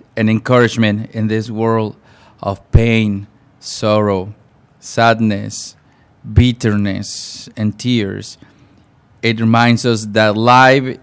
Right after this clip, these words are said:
is worth living. The resurrection of Christ is the basis of our Christian faith. It is the greatest of the miracles, for it proves that Jesus is God.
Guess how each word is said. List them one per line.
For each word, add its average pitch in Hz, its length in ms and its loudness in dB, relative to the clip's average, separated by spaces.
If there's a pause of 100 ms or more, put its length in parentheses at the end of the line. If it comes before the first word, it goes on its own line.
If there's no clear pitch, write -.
(220)
is 110 300 -4
worth 110 560 -2 (100)
living. 110 680 -2 (1600)
The 113 120 -4
resurrection 151 640 2
of 147 120 -2
Christ 147 360 6
is 127 180 -2
the 131 140 2
basis 131 580 2
of 120 240 -2
our 120 160 2
Christian 123 640 -4
faith. 110 580 -2 (1040)
It 113 160 -8
is 113 140 -2
the 113 100 -4
greatest 123 640 2
of 113 180 -8
the 110 140 -2
miracles, 120 1300 0 (340)
for - 120 -10
it 104 120 -6 (420)
proves 135 440 0
that 104 220 -6
Jesus 110 480 -4
is 107 160 -8
God. 113 440 0